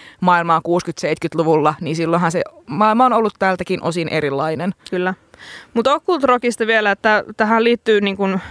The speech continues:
Speaker 2: vahvasti tämmönen uusi tuleminen kaksituhattaluvulla. Itse asiassa Jess and the Ancient Ones -yhtyeenä kuuluu tähän uuteen tulemisen aikaan.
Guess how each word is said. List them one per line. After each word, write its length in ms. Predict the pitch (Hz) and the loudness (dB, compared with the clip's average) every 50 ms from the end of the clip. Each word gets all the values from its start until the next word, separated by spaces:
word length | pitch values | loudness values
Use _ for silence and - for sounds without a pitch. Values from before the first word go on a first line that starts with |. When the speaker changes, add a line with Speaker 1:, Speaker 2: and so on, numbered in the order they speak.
| - - - - _ _ _ _ _ _ - - 208 | -20 -20 -20 -20 _ _ _ _ _ _ -10 -2 0
Speaker 2:
vahvasti 340 | 214 214 214 214 202 208 | 0 0 0 -2 -4 -4
tämmönen 260 | 196 202 196 196 196 - | -4 -2 0 0 0 2
uusi 340 | 247 254 269 262 226 220 | 2 2 2 0 -2 -4
tuleminen 600 | 202 - 226 220 233 240 262 277 302 294 294 285 | -6 -4 0 2 2 2 2 2 0 -2 -2 0
kaksituhattaluvulla. 960 | 254 233 - - - - 240 240 - - 233 233 240 247 254 254 254 262 262 - _ - - - - - - | 0 0 -2 -2 -2 -2 -2 -2 0 2 2 2 4 4 4 4 4 4 2 0 _ -18 -20 -20 -20 -8 -2
Itse 200 | - 196 - - | -2 -2 -2 -2
asiassa 200 | 196 202 - - 202 | -10 -8 -4 -2 -2
Jess 140 | 202 196 | -2 -2
and 160 | - 196 185 180 | -2 -4 -4 0
the 140 | 160 165 | 0 0
Ancient 280 | 175 180 - 180 170 - | 0 0 -2 -6 -6 -6
Ones 260 | 175 147 165 165 - - | -6 -6 -6 -8 -12 -14
-yhtyeenä 420 | 175 - _ - - - - - - | -16 -18 _ -8 -8 -8 -8 -10 -10
kuuluu 300 | - - - 101 92 - | -10 -8 -8 -8 -8 -6
tähän 220 | - - - 151 - | -6 -6 -6 -6 -8
uuteen 540 | - 170 165 165 160 - - 226 240 240 226 | -6 -6 -4 -4 -2 0 2 2 2 2 0
tulemisen 540 | 247 240 233 233 233 233 233 - 233 226 - | 0 2 2 2 2 0 -2 -2 -4 -2 0
aikaan. 540 | - 226 233 233 226 - 233 226 226 226 | 2 2 2 2 2 2 2 2 2 0